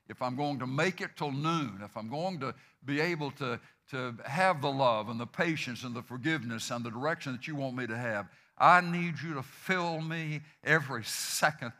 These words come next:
of every day. I need your Spirit to fill me this minute and the next minute and this hour and the next hour."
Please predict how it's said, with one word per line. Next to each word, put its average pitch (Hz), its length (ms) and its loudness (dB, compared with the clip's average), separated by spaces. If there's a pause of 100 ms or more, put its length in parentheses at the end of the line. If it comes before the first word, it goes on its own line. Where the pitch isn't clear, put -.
(140)
of 127 160 2
every 104 280 -2
day. 92 260 -12 (340)
I 156 180 10
need 165 420 -2
your 160 160 -2
Spirit 156 580 -2
to 160 80 -4
fill 160 500 -4
me 151 280 -4
this 156 360 -2
minute 131 380 -4
and 123 180 -4
the 135 60 -2
next 165 340 -2
minute 127 280 -4
and 127 160 -4
this 170 240 -2
hour 131 280 2
and 127 100 -2
the 139 60 -2
next 151 340 -4
hour." 107 360 -2